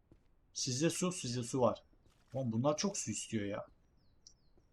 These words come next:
Bunları tabii sulama kısmı da var. Tabii onun için hani sanırım yel değirmeni falan yapmanız lazımmış.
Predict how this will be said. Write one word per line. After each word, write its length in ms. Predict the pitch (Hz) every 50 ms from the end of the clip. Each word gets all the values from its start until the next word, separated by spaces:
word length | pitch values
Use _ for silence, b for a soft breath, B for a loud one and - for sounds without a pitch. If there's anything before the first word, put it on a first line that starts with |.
| - - _ - - - - _ _ _ _ _ _ _ _ _ - _ _ _ _ _ - - _ _ _ -
Bunları 300 | 156 185 208 233 226 226
tabii 180 | 233 220 220
sulama 420 | 226 - - 185 185 190 202 208 208
kısmı 340 | - - - - 202 220 185
da 100 | 147 131
var. 120 | 127 -
Tabii 180 | 143 143 143 143
onun 160 | 147 151 156
için 240 | 151 - - 165 156
hani 360 | 151 156 156 156 123 113 113
sanırım 540 | - - 139 139 147 156 156 151 143 120 131
yel 260 | 123 135 139 143 143
değirmeni 360 | 147 147 147 143 147 147 147
falan 260 | - 147 143 147 156
yapmanız 500 | 160 147 127 - - 120 117 117 107 110
lazımmış. 600 | 117 113 113 107 113 113 123 151 - - - -